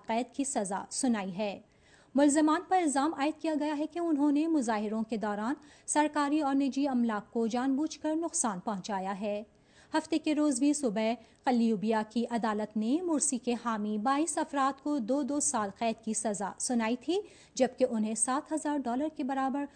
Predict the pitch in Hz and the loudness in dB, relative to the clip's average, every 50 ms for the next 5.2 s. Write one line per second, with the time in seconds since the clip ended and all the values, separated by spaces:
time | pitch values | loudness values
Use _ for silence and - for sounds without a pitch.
0 | - - _ - 214 285 294 285 285 277 285 285 294 277 214 226 277 - 269 254 | -20 -20 _ 0 4 6 6 6 6 6 4 4 2 2 2 0 0 0 0 0
1 | 196 196 180 175 - 247 240 220 190 180 185 185 208 196 190 180 202 196 190 202 | 0 0 -4 -4 -2 -2 -2 0 -2 -4 -4 -4 -4 -4 -2 -2 0 0 0 -2
2 | - - _ _ - - - _ - 254 302 294 339 311 294 - 330 311 262 285 | -4 -10 _ _ -20 -20 -12 _ 0 2 2 4 2 0 2 2 2 2 4 4
3 | 277 294 285 277 277 - 285 262 262 277 269 311 302 269 - - 226 202 190 196 | 4 4 2 0 0 2 2 2 2 2 0 0 -2 -2 -2 -4 -4 -4 -4 -4
4 | 208 220 220 - 254 254 254 285 285 - 320 294 - 285 269 269 285 294 285 220 | -4 -4 -4 -2 0 2 2 2 0 -2 -4 -6 -4 -4 -2 -2 -2 -2 -2 -2
5 | 240 208 190 | -2 -2 -2